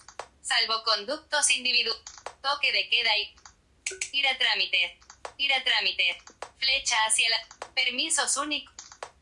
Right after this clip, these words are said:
Instrucciones para permisos y salvocon-, ir a trámite. Ir a trámite. Flecha hacia la, co-, constancias.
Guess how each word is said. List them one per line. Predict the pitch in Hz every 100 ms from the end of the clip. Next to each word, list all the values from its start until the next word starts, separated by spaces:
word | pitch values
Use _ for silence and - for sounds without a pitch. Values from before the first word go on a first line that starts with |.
| _
Instrucciones | 269 262 - 226 - 254 233 226 240
para | 240 226 220
permisos | 202 208 233 254 247
y | 247
salvocon-, | 240 220 208 202 202 185 - - - -
ir | 277
a | 262
trámite. | 247 226 196 185 180 175 - - - -
Ir | 269
a | 262
trámite. | 247 214 190 185 180 - - - _ - -
Flecha | - 269 269 233 220
hacia | 220 240
la, | 220 - - - _ _ - -
co-, | -
constancias. | 277 277 254 226 190 - 175 175 -